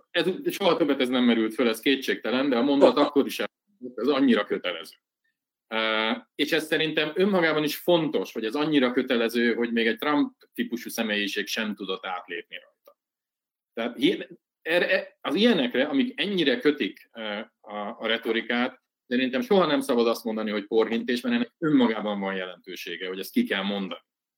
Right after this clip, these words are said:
Ö, hogy én, mint az Egyesült Államok elnöke, minden amerikai elnöke akarok lenni, pont. Ö, és ez minden, ö, ö, elnöki beszédben szerepel.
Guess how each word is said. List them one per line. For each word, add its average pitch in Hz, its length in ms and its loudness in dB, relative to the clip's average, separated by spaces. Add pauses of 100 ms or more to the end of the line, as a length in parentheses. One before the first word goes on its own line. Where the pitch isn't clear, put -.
(760)
Ö, 101 400 -2 (120)
hogy - 240 -8 (300)
én, 143 300 2
mint 120 180 2
az 104 100 -6
Egyesült 113 420 -4
Államok 87 260 -12
elnöke, 113 480 -4
minden 127 420 4
amerikai 95 500 -2
elnöke 92 420 -8
akarok 82 400 -12
lenni, 82 380 -8
pont. 78 320 -6 (600)
Ö, 95 280 -6 (160)
és - 160 -12
ez 101 140 -4 (100)
minden, 104 680 2 (160)
ö, 87 40 -8 (300)
ö, - 1000 -18
elnöki 87 260 -12
beszédben 82 500 -12
szerepel. - 560 -12